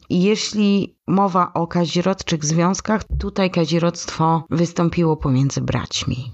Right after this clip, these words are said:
Pomiędzy Davidem a jego młodszym bratem Jamesem, który jeszcze się pojawi w dzisiejszej historii. To popieprzyło Davida i on, no, miał bardzo niespokojną duszę. Znów się wtedy zeszli z Kaśką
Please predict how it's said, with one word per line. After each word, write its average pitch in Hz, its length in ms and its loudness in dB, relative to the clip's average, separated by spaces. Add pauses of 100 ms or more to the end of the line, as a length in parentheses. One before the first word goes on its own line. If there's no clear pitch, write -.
(120)
Pomiędzy 160 720 2 (120)
Davidem 175 580 2
a 170 100 2
jego 170 320 2
młodszym 160 460 2
bratem 143 400 0
Jamesem, 143 440 0
który 269 260 0
jeszcze 165 320 0
się 156 120 -4
pojawi 135 400 0
w 135 60 -8
dzisiejszej - 540 -2
historii. - 580 -6 (320)
To 247 240 4
popieprzyło 269 640 -2
Davida 151 460 0
i - 220 0
on, 214 360 2 (440)
no, 214 180 2
miał 220 480 2 (120)
bardzo 233 520 0
niespokojną 180 640 2
duszę. 156 420 -2 (240)
Znów 240 280 2
się 180 120 2
wtedy 156 320 -2
zeszli 147 320 0
z - 80 -4
Kaśką 151 520 -2